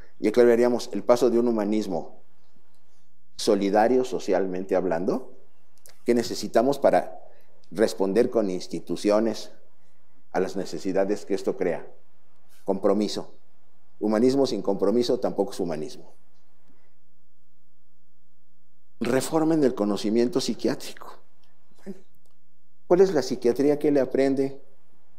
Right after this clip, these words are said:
en los cursos en la Escuela Nacional de Medicina en México? Psiquiatría fundamentalmente kerpeliniana. Clasificación de enfermedades,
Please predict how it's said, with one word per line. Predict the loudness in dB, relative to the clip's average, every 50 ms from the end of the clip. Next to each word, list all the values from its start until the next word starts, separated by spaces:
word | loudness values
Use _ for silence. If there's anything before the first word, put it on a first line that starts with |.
| -8 -8 -8 -8 -8 -8 -8 -4 0
en | 4 4
los | 4 6 6
cursos | 6 6 6 4 2 2 2
en | 0 2 2
la | 2 0
Escuela | 2 4 4 6 6 8 6
Nacional | 6 4 2 2 2 4 4 4
de | 4 2
Medicina | 2 2 0 0 0 0 0 0 2
en | 2 2
México? | 0 0 -2 -6 -8 -8 -8 -10 -10 -10 -8 -8 -8 -8 -8 -8 -8 -8 -8 -10 -10 -10 -10 -10 -10 -10 -10 -10 -8 -6
Psiquiatría | -2 0 0 4 4 4 4 4
fundamentalmente | 2 2 2 2 0 0 2 2 2 2 0 -2 -2 -2
kerpeliniana. | -2 -2 -2 -2 -2 -2 -2 -2 -2 -4 -4 -6 -8 -8 -8 -8 -8 -8 -8 -8 -8 -8 -8 -8 -8 -8 -8 -8 -8 -8 -8 -8 -8 -8 -6 0 2
Clasificación | 2 2 2 0 -4 -4 -2 0 0 0 2 2 2 4
de | 4 2
enfermedades, | 2 2 -2 -2 0 2 2 2 4 4 4 4 2 2 0 -4